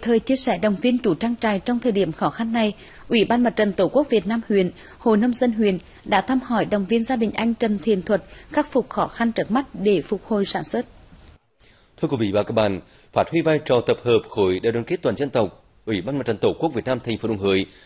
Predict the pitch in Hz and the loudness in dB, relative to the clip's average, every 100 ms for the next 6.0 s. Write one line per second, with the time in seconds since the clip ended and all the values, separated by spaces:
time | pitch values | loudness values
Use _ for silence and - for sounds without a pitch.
0 | - 123 117 - 190 143 - 113 107 110 | -4 -2 0 -2 -2 -2 0 -2 0 0
1 | - 87 143 143 139 135 113 107 - 113 | -2 -4 -2 0 -2 -2 -4 -4 0 0
2 | 82 69 - 156 156 123 101 - _ 107 | 0 -4 -6 -2 0 2 0 -4 _ -2
3 | 82 98 131 127 - - - 135 120 127 | -2 0 -2 -2 -10 -20 -4 -2 0 0
4 | 123 90 78 127 175 - - _ 165 147 | 2 0 -2 -4 -4 -12 -20 _ 0 2
5 | 123 - 127 - 170 139 127 117 120 113 | 0 0 -2 -2 -4 -2 0 2 2 2